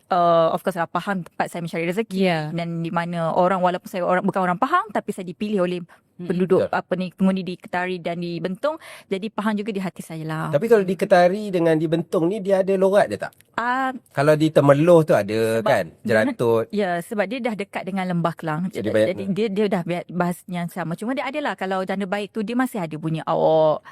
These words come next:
Speaker 1: Okey, adalah te-, di, di hujung-hujung, di
Speaker 3: Ya, tempat
Speaker 1: kampung-kampung.
Speaker 3: kampung-kampung.
Speaker 1: Yes, masih ada. Ah.
Speaker 3: Okey.
Speaker 2: Hmm, okey.
Speaker 3: Tapi,
Speaker 2: So, ah.
Speaker 3: ah.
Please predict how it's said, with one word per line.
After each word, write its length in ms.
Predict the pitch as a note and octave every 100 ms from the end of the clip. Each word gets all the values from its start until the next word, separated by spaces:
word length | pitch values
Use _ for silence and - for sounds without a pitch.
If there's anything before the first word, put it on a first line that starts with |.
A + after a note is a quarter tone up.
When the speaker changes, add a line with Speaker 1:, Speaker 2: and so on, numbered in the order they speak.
| -
Speaker 1:
Okey, 240 | - D#3
adalah 400 | - F#3 C#4 B3+ G3+
te-, 220 | - G#3
di, 300 | - F3+ F#3
di 80 | F3+
hujung-hujung, 480 | F#3 G3 G3+ G3 F#3
di 80 |
Speaker 3:
Ya, 160 | A#2 G#2+
tempat 240 | - F3+
Speaker 1:
kampung-kampung. 240 | - F3+ F3
Speaker 3:
kampung-kampung. 320 | F#3 E3 E3
Speaker 1:
Yes, 80 | F3+
masih 220 | G3 C#4+
ada. 240 | G#3 E3 D#3+ D#3+ -
Ah. 340 | E3+ D#3+ D#3+ F3+ F#3 - F3
Speaker 3:
Okey. 320 | - - F#3+ F3+ F3
Speaker 2:
Hmm, 480 | F3+ G3 G#3 G3 F#3+ G3
okey. 160 | B3
Speaker 3:
Tapi, 180 | F3 C4+
Speaker 2:
So, 180 | - -
ah. 160 | F3+ F#3+
Speaker 3:
ah. 40 | B2+